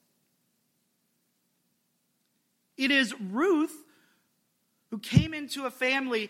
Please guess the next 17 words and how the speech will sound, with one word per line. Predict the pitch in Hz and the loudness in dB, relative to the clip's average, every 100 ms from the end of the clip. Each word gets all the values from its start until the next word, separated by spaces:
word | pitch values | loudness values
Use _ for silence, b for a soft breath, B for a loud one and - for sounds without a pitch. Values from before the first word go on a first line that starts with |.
| B | B
that | - | -4
helps | 208 311 330 | 0 0 -2
us | 320 | -6
understand | 311 226 - 269 247 202 - | -4 -4 -6 -6 -6 -10 -4
David | 277 320 294 254 220 - B | -2 0 2 2 0 -6 B
and | 233 | -2
his | 220 269 | 0 -2
Davidic | 196 196 277 302 214 | -4 -6 -4 -4 0
dynasty, | 247 277 277 254 | 0 0 -2 -6
how | 202 240 | 0 2
he | 233 302 | 2 -4
gets | 320 311 - | -4 -6 -10
to | 262 | -14
become | 269 226 240 | -12 -8 -10
king. | 208 330 339 196 135 _ _ _ _ _ _ _ _ _ _ _ _ - | -8 -6 -4 -4 -10 _ _ _ _ _ _ _ _ _ _ _ _ -4
And | 294 | -2
Ruth | 311 403 - | 2 0 0